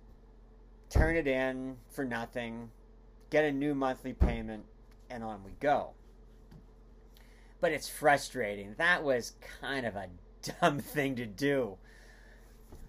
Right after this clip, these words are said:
So I order it online. You can't get one in a physical store. So I get it, and I'm just assuming I bring the old phone so they can transfer data. I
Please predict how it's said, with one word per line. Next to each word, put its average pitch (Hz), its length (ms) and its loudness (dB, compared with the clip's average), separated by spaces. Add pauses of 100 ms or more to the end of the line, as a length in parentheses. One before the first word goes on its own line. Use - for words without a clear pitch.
(120)
So 202 220 8
I 175 80 12
order 196 340 10
it 185 80 8
online. 139 680 6
You 110 80 -10
can't 160 340 -2
get 170 180 -2
one 127 160 -4
in 110 100 -6
a 101 40 -8
physical 123 480 0
store. 104 580 -6 (760)
So 170 240 2
I 151 100 8
get 151 380 6
it, 127 360 -2
and 151 140 -2
I'm 147 220 2
just 147 240 -4
assuming 135 880 -4 (220)
I 123 180 -4
bring 139 300 -2
the 151 140 0
old 143 200 2
phone 127 360 -2
so 127 120 -10
they 117 120 -4
can 113 140 -10
transfer 123 480 -8
data. 107 520 -4 (1400)
I 139 680 0